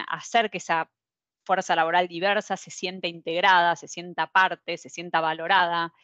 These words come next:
eh, sienta que tiene, eh, que su voz es escuchada en las organizaciones. Y por eso este concepto fue evolucionando, esta es la mirada que tenemos desde Visa, y hoy hablamos de diversidad e inclusión.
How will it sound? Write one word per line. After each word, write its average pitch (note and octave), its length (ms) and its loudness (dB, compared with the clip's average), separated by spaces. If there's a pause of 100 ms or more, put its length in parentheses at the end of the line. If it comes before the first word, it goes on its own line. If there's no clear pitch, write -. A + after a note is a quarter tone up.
(440)
eh, E3 240 2
sienta F#3 460 0
que E3 180 -6
tiene, E3 800 -2
eh, - 40 -4
que D#3+ 100 -20
su F3 140 -14
voz G3 200 2
es F3 120 -4
escuchada F3 540 4
en E3 60 -4
las E3 160 -8
organizaciones. E3 880 -8 (320)
Y - 60 -16
por G#3 120 0
eso C4+ 80 0
este A#3 160 -2
concepto F#3+ 460 -4
fue G3 320 -2
evolucionando, F3 960 0
esta E3+ 220 -6
es E3 40 -10
la E3 80 -4
mirada E3+ 220 0
que E3+ 80 -8
tenemos E3 280 -6
desde E3 280 -6
Visa, F#3 480 0 (260)
y F#3 80 -2
hoy F#3 80 4
hablamos F#3 340 4
de E3 100 -2
diversidad E3+ 440 -2
e F3+ 40 0
inclusión. D#3 680 -10